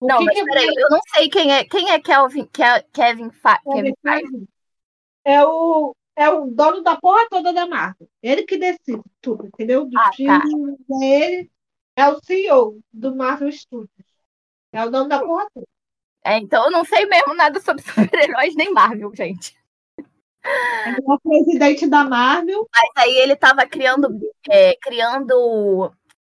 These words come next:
Speaker 2: regras pra fazer o multiverso? Como assim?
Speaker 1: É, eu vi que ele tá, é,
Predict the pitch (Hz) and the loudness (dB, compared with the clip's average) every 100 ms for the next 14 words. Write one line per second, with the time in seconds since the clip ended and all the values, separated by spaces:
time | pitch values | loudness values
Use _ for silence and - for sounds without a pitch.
0 | _ 208 240 254 269 247 208 - 226 220 | _ -16 0 2 2 -2 -8 -4 -2 -2
1 | - _ - 220 220 233 240 - 208 233 | -4 _ -2 0 0 -4 -6 -14 -6 -4
2 | 277 - - 202 - 277 262 285 240 214 | -4 -8 -18 -18 -10 -8 -8 -8 -8 -4
3 | 269 269 247 _ _ - _ - 277 285 | -4 -6 -12 _ _ -20 _ 0 2 4
4 | 311 302 359 359 - 311 285 262 277 269 | 0 2 0 2 2 4 4 4 2 2
5 | 269 240 | 0 -2